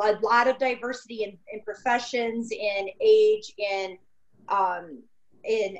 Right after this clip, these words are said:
ethnicity, in, in every, they just wanted the most diverse group, um, in all of those areas. And so,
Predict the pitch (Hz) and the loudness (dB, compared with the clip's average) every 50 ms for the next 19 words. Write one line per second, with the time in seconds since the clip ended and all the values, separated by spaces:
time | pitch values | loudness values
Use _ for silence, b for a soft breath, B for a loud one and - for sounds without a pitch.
0 | - - 202 196 - 240 254 269 269 - 294 247 262 254 247 240 240 233 226 226 | -10 -8 -8 -8 -6 -4 -4 -4 -4 -6 -8 -6 -6 -6 -4 -2 -2 -2 0 -2
1 | 214 214 - - 240 247 233 - - 247 254 247 262 247 240 214 226 247 240 247 | -2 -2 -2 -2 -2 -2 -2 -2 0 0 0 2 0 0 0 -2 -2 -2 -2 0
2 | 254 277 - - 254 269 277 277 269 262 262 254 254 240 240 233 240 240 240 240 | 0 0 0 -2 -4 -2 -2 0 0 0 -2 -2 -4 -4 -6 -2 -2 0 -2 -2
3 | - - - - 226 220 220 214 214 214 226 226 233 240 - - - - - 196 | -4 -8 -6 -2 0 0 0 0 0 0 -2 0 0 -2 -4 -10 -18 -20 -14 -6
4 | 196 220 226 226 240 262 269 269 _ _ - - - 214 208 202 202 196 196 - | -2 0 4 4 4 2 2 -2 _ _ -18 -10 -8 -6 -6 -4 -6 -8 -8 -4
5 | - 214 202 - - - 208 233 233 226 202 190 247 233 233 233 226 - 214 208 | -4 -4 -4 -4 -4 -4 -2 0 -2 -2 -2 -2 0 0 0 -2 -4 -4 -4 -2
6 | 208 214 220 233 240 247 254 254 - - - 202 202 202 202 - - - 220 208 | -2 0 0 0 0 0 -2 -4 -6 -10 -10 -8 -8 -8 -10 -12 -8 -4 -2 0
7 | 202 196 196 196 | 0 2 0 0